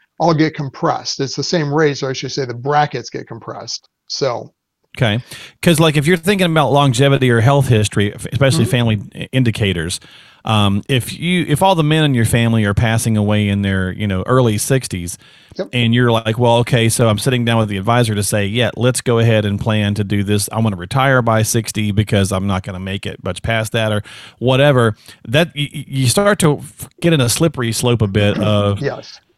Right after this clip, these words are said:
Speaker 2: I think it's fine if you wanna plan that way, just in case you are correct, but also plan for still, still some longevity
Speaker 1: Yes.
Speaker 2: in case you're incorrect, and also just for your, for your spouse if you're married, because I'm in, I'm in that camp, Phil, and we've talked
Speaker 1: Mm-hmm.
Speaker 2: about that here before on the show.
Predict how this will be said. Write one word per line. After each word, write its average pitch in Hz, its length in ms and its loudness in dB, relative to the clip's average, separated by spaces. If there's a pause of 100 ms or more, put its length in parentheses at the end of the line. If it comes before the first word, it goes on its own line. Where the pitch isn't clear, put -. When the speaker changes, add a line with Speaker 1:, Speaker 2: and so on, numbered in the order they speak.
(120)
Speaker 2:
I 139 60 2
think 208 200 2
it's 165 100 -2
fine 160 320 2
if 139 120 0
you 143 100 2
wanna 127 200 2
plan 147 480 0
that 95 200 0
way, 92 280 -4
just 123 220 0
in 123 100 2
case 117 300 -2
you 104 140 -2
are 90 80 -4
correct, 123 580 -2
but 113 240 2 (580)
also 190 340 2
plan 170 340 0
for 143 180 -2
still, 143 240 -2
still 170 220 -2
some 143 160 -4
longevity 120 840 0 (360)
Speaker 1:
Yes. 143 140 -8
Speaker 2:
in 135 80 0
case 147 240 2
you're 104 240 -8
incorrect, 107 640 0
and 202 100 0
also 247 240 2
just 180 160 -2
for - 100 -6
your, 151 220 2 (240)
for 139 100 -4
your 127 140 -2
spouse 107 380 0
if 101 100 -2
you're 98 100 -8
married, 110 320 0 (280)
because 135 200 2
I'm 196 180 2
in, 151 280 -2
I'm 190 140 0
in 190 100 2
that 95 180 -2
camp, 92 280 -4
Phil, 110 180 0
and 135 80 0
we've 131 140 0
talked 131 180 0
Speaker 1:
Mm-hmm. 127 60 -4
Speaker 2:
about 120 160 -2
that 117 160 -4
here 120 160 2
before 110 320 0
on 104 100 2
the 110 80 0
show. 107 360 0